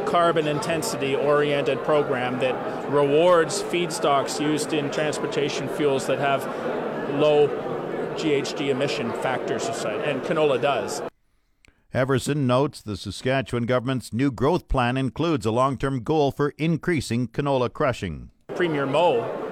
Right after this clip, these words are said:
Speaker 1: you know, with a target of trying to process seventy-five percent of the canola we produce in Saskatchewan, has, I laid that out as a goal. Well, you know, one really practical way of getting there is to make sure we're using more canola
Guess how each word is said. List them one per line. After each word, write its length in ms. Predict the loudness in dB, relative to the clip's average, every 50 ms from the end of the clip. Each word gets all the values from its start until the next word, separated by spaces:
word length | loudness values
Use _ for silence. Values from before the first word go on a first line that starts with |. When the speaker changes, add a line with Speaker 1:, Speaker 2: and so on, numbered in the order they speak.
| -8 -6 -2
Speaker 1:
you 100 | 0 0
know, 100 | 2 4
with 160 | 2 2 2
a 60 | 0
target 440 | -2 0 2 2 2 2 2 2 2
of 320 | 2 2 2 0 -2 -4 -4
trying 260 | -2 0 0 0 2
to 160 | 2 0 0 0 0
process 540 | 0 2 4 4 2 2 0 0 0 -2 -2
seventy-five 680 | -4 -2 -2 -2 -2 -2 -4 -4 -2 0 0 0 0 -2
percent 420 | -4 -6 -6 -4 -4 -4 -2 -2 -4
of 100 | -4 -4
the 60 | -4
canola 420 | -4 -2 -2 0 2 2 2 0
we 100 | 0 -2
produce 440 | -2 -2 -2 -2 0 -2 -2 -4 -6
in 40 | -8
Saskatchewan, 720 | -8 -8 -8 -6 -4 -2 -2 -2 -2 -4 -4 -6 -6 -6
has, 180 | -6 -6 -6 -6
I 340 | -8 -6 -4 -2 -2 -2 0
laid 260 | 0 0 -2 0 0
that 180 | 0 0 0
out 120 | 0 -2 -2
as 120 | -4 -4
a 60 | -6
goal. 360 | -4 -2 0 0 0 0 -2 -6 -10 -10 -12 -12 -10 -12 -8 -4
Well, 280 | -2 -2 -2 -2 -2 -4
you 120 | -2 -2
know, 120 | 0 0 0
one 300 | 0 0 0 0 -2 0
really 300 | 0 0 0 0 0 0
practical 460 | 0 0 -2 -2 -4 -6 -4 -2 0
way 120 | 2 2
of 120 | 0 0 0
getting 280 | -2 -2 -2 -2 -4
there 280 | -4 -2 -2 0 0 -2
is 120 | -2 -4 -4
to 120 | -6 -6
make 260 | -4 -4 -6 -6 -8
sure 360 | -8 -6 -4 -2 0 0 0 0
we're 180 | -2 -2 -2
using 320 | -2 -2 -2 -2 -4 -2 0
more 160 | 0 0 0
canola 480 | 0 0 -2 0 0 0 0 0 -2